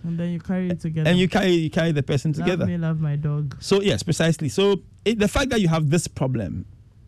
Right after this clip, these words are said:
Speaker 2: I mean, I know somebody who has married somebody who, you know, she has a, this same problem, and she knows that this is the challenge that has come with,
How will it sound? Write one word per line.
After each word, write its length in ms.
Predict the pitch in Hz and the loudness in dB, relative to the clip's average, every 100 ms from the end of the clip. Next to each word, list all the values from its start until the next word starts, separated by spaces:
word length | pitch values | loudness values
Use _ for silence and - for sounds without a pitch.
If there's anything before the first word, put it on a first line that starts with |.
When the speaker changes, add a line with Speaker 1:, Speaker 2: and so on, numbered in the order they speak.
| - | -2
Speaker 2:
I 60 | 156 | -2
mean, 100 | 151 | 2
I 60 | 151 | 2
know 120 | 165 | 2
somebody 340 | - 143 131 | 2 0 2
who 80 | 127 | 2
has 120 | 120 | 0
married 300 | 120 120 117 | 2 2 0
somebody 420 | - 120 107 104 107 | 0 0 0 0 0
who, 300 | 104 107 98 - - - - - - - - - - - 151 | 0 0 -4 -8 -20 -20 -20 -20 -20 -18 -18 -20 -20 -8 -2
you 60 | |
know, 160 | 110 82 - - - - - - | -2 -2 -10 -20 -20 -20 -20 -20
she 160 | - 107 | -6 0
has 500 | 98 95 - - - - | 2 0 -2 -14 -18 -6
a, 80 | 107 | -2
this 140 | 110 - | 0 0
same 140 | 120 | 0
problem, 340 | 120 117 95 87 | 0 0 -2 -2
and 320 | 85 92 - - - - - - - - | -4 -6 -8 -18 -20 -20 -20 -20 -18 -18
she 400 | - - - - 117 | -16 -18 -10 -2 2
knows 240 | 117 117 | 2 2
that 240 | 107 101 - - - | 0 -2 -6 -16 -2
this 160 | 120 110 | -2 -2
is 100 | 101 | -6
the 120 | - - | -6 -4
challenge 300 | - 117 120 | 0 2 2
that 80 | 104 | 0
has 160 | 95 | -2
come 180 | - 120 | -2 -2
with, 140 | 95 | -2